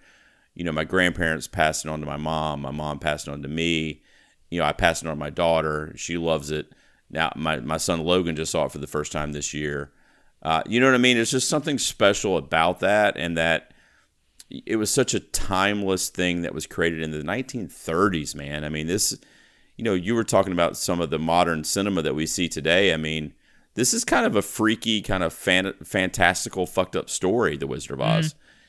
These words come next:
Speaker 1: And, and it was told in nineteen thirty-nine, you know, and it's just weird. Uh, we don't really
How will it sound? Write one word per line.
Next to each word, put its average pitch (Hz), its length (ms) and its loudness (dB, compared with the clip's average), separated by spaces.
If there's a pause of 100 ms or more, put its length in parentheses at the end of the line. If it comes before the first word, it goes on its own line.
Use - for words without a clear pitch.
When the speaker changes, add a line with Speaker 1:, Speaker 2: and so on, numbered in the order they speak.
(320)
Speaker 1:
And, 95 120 -2 (120)
and 98 120 0
it 110 60 4
was 98 180 2
told 123 280 4
in 92 60 2
nineteen 117 340 2
thirty-nine, 90 800 0
you 80 120 -8
know, 82 260 0
and 90 80 0
it's 87 140 -4
just - 220 -8
weird. 85 600 0 (600)
Uh, 87 220 4
we 104 100 4
don't 120 220 2
really 104 520 4